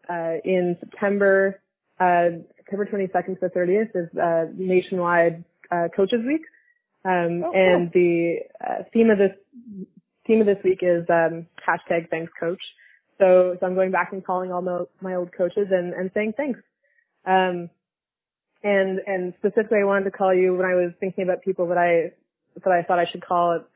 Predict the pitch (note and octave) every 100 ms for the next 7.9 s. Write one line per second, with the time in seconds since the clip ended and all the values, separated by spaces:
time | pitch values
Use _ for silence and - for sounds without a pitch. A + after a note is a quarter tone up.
0 | - F3 E3 E3+ _ _ _ _ _ _
1 | _ _ _ _ _ G3 F#3+ F#3 F3 E3
2 | F#3 E3+ F3 E3+ E3+ F3 - F3 F3 E3+
3 | E3+ - E3+ E3 D#3+ E3+ F3 F3 F3 E3+
4 | E3+ E3+ E3 E3 E3+ E3 D#3 D3+ - _
5 | G3 F#3+ F3 F3 F3+ - _ F#3+ F#3 F#3+
6 | F3+ G3+ G3+ F3+ F3 E3+ E3+ E3+ D3+ G#3
7 | - _ _ _ - F#3 F#3 E3+